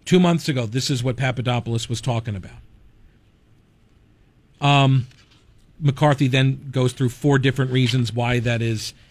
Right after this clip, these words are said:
a bad assumption. I will not go over them all. They're very lengthy, but he breaks all of that apart. Um, and then, of course, Downer runs to, uh, intelligence friends that he has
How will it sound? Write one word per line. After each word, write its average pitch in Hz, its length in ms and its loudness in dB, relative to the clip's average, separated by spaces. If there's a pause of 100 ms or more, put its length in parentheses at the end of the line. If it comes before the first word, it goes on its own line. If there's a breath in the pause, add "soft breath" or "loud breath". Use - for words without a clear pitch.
a 113 120 -4
bad 120 240 0
assumption. 165 520 2
I 127 60 0
will 120 120 0
not 120 180 -2
go 110 180 -4
over 175 180 4
them 165 180 2
all. 160 280 2
They're 104 140 -4
very 98 240 -6
lengthy, 151 500 2
but 113 160 -2
he 117 80 -2
breaks 113 340 -4
all 107 160 -4
of 101 80 -8
that 156 200 2
apart. 151 420 0 (580 soft breath)
Um, 131 440 4 (1500)
and 151 160 2
then, 143 240 4
of 135 120 -4
course, 139 240 0
Downer 135 420 2
runs 131 460 0
to, 123 480 2 (540 soft breath)
uh, 117 400 -4 (640)
intelligence 175 640 2
friends 156 420 0
that 151 120 0
he 143 80 2
has 135 400 2